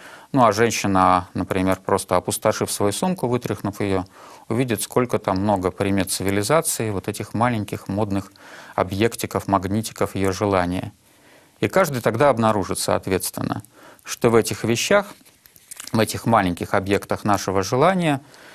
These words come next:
весь присутствует спектр идеологии, социальной реальности. Там нет ничего случайного. Все эти вещи такие парадигматические, они что-то говорят нам о системе ценностей в нашем обществе.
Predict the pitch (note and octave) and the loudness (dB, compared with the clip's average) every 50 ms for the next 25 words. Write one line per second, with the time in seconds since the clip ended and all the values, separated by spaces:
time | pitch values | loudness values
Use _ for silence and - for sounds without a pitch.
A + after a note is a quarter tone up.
0 | - - - - _ _ - - - - - - - - G#2 F#2 G#2+ C#3 F3+ F3+ | -20 -20 -20 -20 _ _ -20 -20 -20 -20 -20 -10 -4 -4 -2 2 4 4 4 2
1 | - - - - A2 G2 - - D#3+ D#3+ - - - A#2 A2 A2 - - - A2+ | 0 -2 -2 -2 -2 0 -2 -2 -2 -4 -4 -4 -2 -2 -2 -2 -4 -2 2 0
2 | G#2 - - - G2 F#2 F2+ - G2+ F#2+ G2 G2 G2 F2+ E2 F#2 F2+ E2+ - - | 0 0 0 -2 -2 -2 0 2 2 2 4 2 2 0 -2 -2 -6 -4 -4 -6
3 | F#2 - - G#2+ G#2 G#2 G2+ G2 F#2+ F#2+ G2 G2 F#2+ F2+ F2 E2+ F2 - - - | -6 -2 0 2 2 2 2 0 0 0 2 2 2 0 0 -2 -4 -6 -6 -6
4 | - - - - _ _ _ _ - - - _ _ - G#2 A2+ C3+ D3 C#3+ C3+ | -6 -8 -8 -10 _ _ _ _ -20 -20 -20 _ _ 0 2 2 2 2 0 -2
5 | A2+ - - A2+ A2+ A#2 - - A2 G2+ - - G2 F2 F2 E2+ E2+ F2 F#2 - | -4 -2 -2 -2 -2 -2 -2 -2 -4 -4 -2 0 0 0 0 -2 -4 -6 -8 -10
6 | - _ _ _ _ _ - - _ - - A#2 A2+ G#2 - - G2+ A2+ C#3 D3 | -12 _ _ _ _ _ -20 -8 _ -2 0 2 2 2 0 0 0 0 0 0
7 | - - A2 - - F#2+ F#2 - G#2+ G2 F#2+ - - G2 G2+ F#2+ F#2 G2+ G2+ G#2 | 0 -4 -4 0 0 0 0 0 -2 -2 -2 -2 0 -2 0 0 -2 -2 -2 0
8 | G#2+ A2+ A2+ - A2 - - G#2 - - - - F#2+ F2+ A2 - _ - - - | -2 -2 -2 -4 -6 -6 -4 -6 -6 -6 -6 -6 -6 -6 -6 -8 _ -20 -20 -20
9 | - - - G2 G2 G2 - - - A2+ - G#2 F#2 G2 G2 F#2+ G2 G2+ A2+ B2+ | -12 -6 -2 -2 -2 -2 -2 -2 -2 0 0 0 0 2 4 4 4 4 4 2
10 | B2+ - - G2+ F#2+ F#2+ F#2 F#2 F2+ - - G2+ - - - G#2+ G2+ G2 F2+ - | 2 0 0 0 0 2 2 2 0 0 -2 -6 -6 -2 0 0 0 0 -2 0
11 | - G#2+ F#2 F2+ F2 E2+ - - - F2 F2+ - _ _ - G2 G2 F#2 - - | -2 0 0 0 -2 -4 -6 -6 -6 -6 -6 -8 _ _ -4 -2 -2 0 -2 -2
12 | G2 F#2+ F#2+ F#2 F2+ - - - - - - - - A#2 | -2 0 0 -2 -2 -4 -8 -8 -10 -6 -6 -6 -6 -6